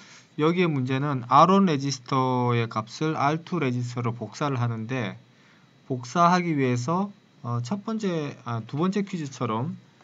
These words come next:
네 개, 네 개 또는 뭐 멀티플 비트를 한꺼번에 보내는 게 아니라 한 개의 데이터선만 활용해서, 어,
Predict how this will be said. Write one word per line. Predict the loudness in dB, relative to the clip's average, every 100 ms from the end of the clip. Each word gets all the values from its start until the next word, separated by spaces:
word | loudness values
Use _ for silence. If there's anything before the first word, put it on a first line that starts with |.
| _ _ _
네 | 4 4
개, | 4 -4 -8 _ _ -2
네 | 4 4
개 | 4 0 0
또는 | -2 -2 -4 -10
뭐 | -6 -2 -2 -4 -12 _ _ _ -8
멀티플 | 2 4 4 0 -2
비트를 | -2 -6 -4 -2 -2
한꺼번에 | -6 -6 -4 0 0 0 -2
보내는 | -2 -2 -2 -2
게 | -4
아니라 | -4 -4 -4 -4 -8 _ _ _ _ _
한 | -6 -4 0
개의 | 2 2
데이터선만 | 0 -2 -2 -6 -4 -6 -4 -2 -2
활용해서, | -4 -6 -6 -4 -4 -4 -2 0 -2 -14 _ _ _ _ _ _
어, | -12 -6 -6 -6